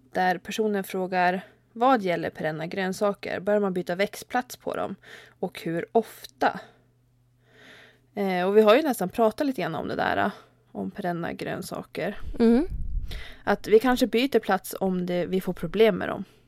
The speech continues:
Speaker 2: Ja. Ja, men absolut. Och s-,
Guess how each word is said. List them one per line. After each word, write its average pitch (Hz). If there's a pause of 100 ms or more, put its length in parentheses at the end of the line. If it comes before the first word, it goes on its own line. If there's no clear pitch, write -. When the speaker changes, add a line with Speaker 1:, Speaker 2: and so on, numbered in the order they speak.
(460)
Speaker 2:
Ja. 269 (960)
Ja, 262
men 240
absolut. -
Och -
s-, -